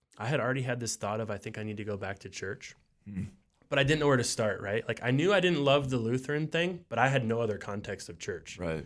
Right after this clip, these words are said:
Speaker 1: My friend Eric White took me to church with him when I was in high school. And his church was like, they sang a couple songs, did a message, and it was over. And I was like, "What is this?" <laughs> This is, 'cause,
Speaker 2: That's
Speaker 1: like,
Speaker 2: not the Lutheran church.
Speaker 1: <laughs> No, dude, all the steps and the Lutheran stuff, it's like, "Oh my gosh."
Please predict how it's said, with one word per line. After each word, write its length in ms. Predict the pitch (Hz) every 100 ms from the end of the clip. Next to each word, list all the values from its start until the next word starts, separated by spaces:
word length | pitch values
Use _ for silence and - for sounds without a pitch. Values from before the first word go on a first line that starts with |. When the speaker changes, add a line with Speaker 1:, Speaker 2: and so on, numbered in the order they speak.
| - - - -
Speaker 1:
My 80 | 135
friend 200 | 143 139
Eric 240 | 127 131 123
White 180 | 117 120
took 140 | 131
me 80 | 123
to 80 | 120
church 240 | 127 123
with 80 | 127
him 100 | 123
when 80 | 110
I 60 |
was 80 | 107
in 80 | 101
high 160 | 98
school. 480 | 107 - 127 131 135 - _ _ _ _ _ _ _ _ _ -
And 140 | 120
his 180 | 127 139
church 280 | - 131 131
was 120 | 117
like, 200 | 117 107
they 100 | 123
sang 160 | 120 123
a 60 |
couple 200 | 117 120 113
songs, 380 | 117 110 117
did 140 | - 113
a 40 |
message, 320 | 107 110 123 110
and 100 | 104
it 40 |
was 120 | 101
over. 300 | 98 101 127
And 160 | 139 113
I 40 |
was 100 | 107
like, 160 | 104 90 - 98
"What 240 | 127 135
is 220 | 107 95 92
this?" 480 | 110 135 - - -
<laughs> 240 | - - - - -
This 180 | - -
is, 220 | 135 - - - - - -
'cause, 140 | 143
Speaker 2:
That's 40 | 139
Speaker 1:
like, 80 | 131
Speaker 2:
not 120 | 131
the 60 |
Lutheran 400 | 101 104 104 95
church. 200 | 107 180 -
Speaker 1:
<laughs> 60 | -
No, 140 | 185
dude, 240 | 147 160 151
all 140 | 151
the 340 | 160 139 123 113
steps 480 | - - 143 -
and 100 | 135
the 60 | 123
Lutheran 340 | 120 147 160
stuff, 200 | 160 170
it's 120 | 156 127
like, 160 | 110
"Oh 100 | 113
my 100 | 113
gosh." 380 | 95 110 98 -